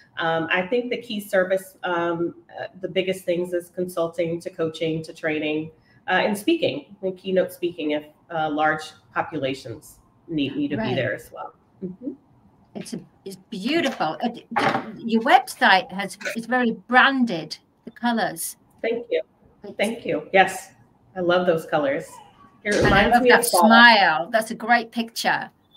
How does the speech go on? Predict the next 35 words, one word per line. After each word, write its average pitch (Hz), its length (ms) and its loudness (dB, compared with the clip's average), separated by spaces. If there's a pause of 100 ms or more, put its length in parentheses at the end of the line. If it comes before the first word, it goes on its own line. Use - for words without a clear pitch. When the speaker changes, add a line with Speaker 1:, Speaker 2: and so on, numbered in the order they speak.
Speaker 1:
Thank 240 200 2
Speaker 2:
Great 247 160 6
Speaker 1:
you. 160 240 2
Speaker 2:
smile. 196 960 0
Makes 214 340 -6
you 233 80 -6
want 214 260 -8
Speaker 1:
Thank 214 180 -10
Speaker 2:
to, 185 120 -8 (220)
Speaker 1:
you. 208 100 -14 (100)
Speaker 2:
people 214 360 -8
magnetized 185 920 0
to 180 100 -8
you. 156 460 -6 (500)
Speaker 1:
Mm-hmm. 214 460 -6 (500)
Speaker 2:
I 190 140 -4
love 202 500 -4
it. 180 200 -4 (400)
So 381 220 2
Speaker 1:
Thank 392 140 -4
Speaker 2:
it - 40 -8
says 392 220 -4
at 285 160 -4
the 320 80 -6
top, 320 460 0
sorry, 262 380 -2
um, 190 340 -4 (480)
uh, 196 220 -4 (120)
Speaker 1:
Mm-hmm. 262 160 -6
Speaker 2:
Heather, 185 320 -2
at 233 120 -2
the 233 100 -18
top 262 320 -4
it 226 160 -8
says, 233 540 -4